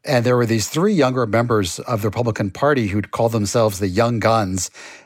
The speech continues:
They put out a book with the same title, Young Guns. And they were gonna position themselves in the party as common sense conservatives, they said, and try to, uh, take over the, uh, House for Republicans.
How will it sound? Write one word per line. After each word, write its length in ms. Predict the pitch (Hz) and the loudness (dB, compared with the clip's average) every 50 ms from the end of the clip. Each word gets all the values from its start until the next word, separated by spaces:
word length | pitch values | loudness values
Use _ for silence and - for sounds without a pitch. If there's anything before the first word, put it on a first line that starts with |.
| _ - | _ 2
They 160 | 127 113 110 | 2 2 2
put 180 | 104 - 139 120 | 2 2 2 2
out 100 | 107 101 | 2 2
a 40 | |
book 360 | 85 82 120 123 127 - - - | 0 2 2 2 0 -2 -8 -4
with 120 | 127 110 90 | -4 -2 0
the 100 | 101 92 | 0 -2
same 260 | - 127 113 107 104 | 0 0 0 0 0
title, 340 | - - 104 101 110 113 110 | 0 0 0 2 2 2 0
Young 260 | 98 104 104 104 101 | 2 0 0 0 0
Guns. 460 | 104 101 101 98 101 104 101 - - - - - - - - - - | 2 2 2 2 0 -2 -4 -4 -8 -12 -20 -20 -20 -20 -20 -12 -6
And 100 | 135 131 | -2 2
they 120 | 120 139 165 | 4 4 4
were 160 | 180 190 175 | 4 4 2
gonna 240 | 180 180 175 170 143 | 2 0 0 -2 -4
position 720 | 123 - - - - - 135 135 - - - 165 127 123 | -6 -12 -12 -10 -4 -2 0 0 2 2 0 -2 0 0
themselves 420 | 123 117 - 151 147 139 123 110 | -2 0 2 2 2 2 2 0
in 60 | 117 120 | -2 -4
the 60 | 110 | -4
party 500 | - - 165 180 165 131 113 104 107 127 | -2 0 0 2 2 2 2 0 0 -2
as 220 | 120 120 110 101 - | -2 -4 -4 -4 -4
common 400 | - - - 123 135 151 143 131 | -6 -2 -2 0 0 0 -2 -2
sense 280 | - 135 127 123 120 | -2 -2 -2 -2 -4
conservatives, 680 | - - 120 107 - 156 170 170 135 104 92 87 85 95 | -4 -6 -6 -2 0 0 0 0 0 -2 -4 -4 -4 -4
they 140 | 104 92 87 | -4 -4 -2
said, 400 | - - 120 107 104 104 92 - - - - - _ - | -2 0 2 2 2 0 -2 -8 -16 -20 -20 -20 _ -8
and 120 | 123 117 | -6 -6
try 260 | - - 131 123 120 120 | -2 0 2 2 4 2
to, 280 | 120 117 113 104 110 | 2 0 0 2 2
uh, 80 | 104 95 - | 2 0 0
take 300 | - 139 135 120 - 123 | 0 0 0 2 2 2
over 300 | 120 120 110 107 104 98 | 2 2 2 0 0 0
the, 280 | 95 104 104 98 98 | 0 0 0 2 2
uh, 140 | 95 92 87 - - - - - _ | 0 0 -4 -6 -14 -20 -20 -16 _
House 300 | - 143 123 117 - - | 0 2 2 2 0 -4
for 160 | - 120 107 104 | -6 -2 -2 -2
Republicans. 640 | 101 - 107 107 101 92 - - 78 78 - - | -2 0 -2 -2 -2 -2 -8 -8 -12 -12 -14 -16